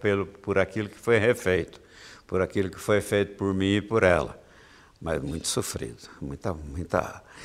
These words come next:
apanhando, apanhando demais, demais, demais. Apanhando mesmo, em todo sentido. Da família dela e essas coisas todas assim, muito duras, muito, muito difícil. Mas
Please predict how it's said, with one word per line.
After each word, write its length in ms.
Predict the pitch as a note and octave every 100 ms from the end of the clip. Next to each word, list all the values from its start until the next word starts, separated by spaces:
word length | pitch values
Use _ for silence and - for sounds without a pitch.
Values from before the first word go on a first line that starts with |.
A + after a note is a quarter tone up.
| - - - -
apanhando, 600 | D2+ F#2+ F#2+ G#2 G#2+ F#2 -
apanhando 720 | G2+ - G#2+ A2 B2+ A#2+ G#2
demais, 560 | F2+ F#2+ F#2 E2+ C#2+ D#2
demais, 500 | F2+ E2 E2+ E2+ D2+
demais. 360 | D#2 D#2+ D#2 - - - -
Apanhando 500 | F2+ C3+ F#3 A#3+ A#3+
mesmo, 380 | F#3+ C#3 F2+
em 40 | E2+
todo 280 | - - -
sentido. 500 | F3 A2 G2 C#2+ - - _ _ _
Da 120 | F#2
família 460 | - F2+ G2 F2+ D#2
dela 760 | G#2+ A2+ A#2 G#2 F2 D#2+ D#2
e 440 | D2+ C#2+ B1 - -
essas 340 | F#2 - F2+
coisas 380 | - G2+ F#2 F#2+
todas 400 | - G#2+ F#2+ E2
assim, 320 | D#2+ - G#2 G2+ - - - -
muito 300 | G2+ - E2
duras, 480 | - - - -
muito, 540 | F2 F#2+ F#2+ B1+ - D#2
muito 340 | F2 G#2 A2
difícil. 540 | G2+ F2+ - D#2+ - - - - - _
Mas 920 | F3+ E3 F3+ E3+ D3+ - - - -